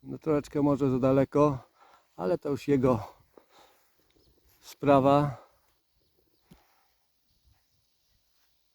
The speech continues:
I ptaków nie widać. Poszły.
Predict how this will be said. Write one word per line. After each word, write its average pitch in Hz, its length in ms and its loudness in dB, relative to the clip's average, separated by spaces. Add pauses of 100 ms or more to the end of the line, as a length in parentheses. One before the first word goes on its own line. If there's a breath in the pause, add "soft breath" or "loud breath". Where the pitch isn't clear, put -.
(1000)
I 160 280 0 (2250)
ptaków 143 760 -2 (460)
nie 147 140 0
widać. 131 680 -2 (220)
Poszły. 107 540 0